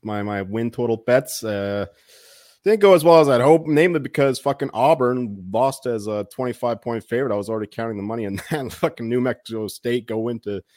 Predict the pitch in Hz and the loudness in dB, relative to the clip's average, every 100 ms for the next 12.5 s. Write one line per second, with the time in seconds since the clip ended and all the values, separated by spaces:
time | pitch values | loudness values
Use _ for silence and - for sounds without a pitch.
0 | _ _ 139 135 123 117 - 120 127 120 | _ _ 0 2 2 0 -2 -2 0 0
1 | 107 101 110 107 117 107 101 90 - 104 | -2 -6 -6 -4 -6 -6 -6 -8 -8 -4
2 | 131 120 95 110 110 98 95 101 90 _ | -2 -2 -4 -6 -6 -10 -10 -10 -10 _
3 | - 113 113 101 92 - 104 98 101 98 | -12 -6 -6 -6 -12 -12 -10 -10 -14 -20
4 | 90 - - 104 98 90 95 101 101 98 | -20 -18 -14 -12 -10 -8 -6 -6 -8 -8
5 | 101 101 113 110 131 156 139 - 156 151 | -8 -4 -2 0 4 4 2 2 2 2
6 | 135 - 160 139 151 135 104 110 104 107 | -2 2 4 4 2 -2 -2 -4 -4 -8
7 | 101 - 104 104 110 - 117 110 110 107 | -10 -10 -6 -6 -8 -8 -8 -4 -6 -6
8 | _ _ _ _ _ _ _ _ 175 180 | _ _ _ _ _ _ _ _ 4 6
9 | 151 143 135 131 131 131 127 123 - - | 6 6 6 4 2 -2 0 -2 -4 -2
10 | 120 120 110 113 110 117 110 110 120 113 | 0 0 -2 -6 -4 -4 -6 -8 -4 -6
11 | - 117 104 110 110 110 110 101 98 95 | -6 -10 -8 -8 -6 -4 -4 -6 -10 -12
12 | 101 92 92 90 | -12 -12 -14 -16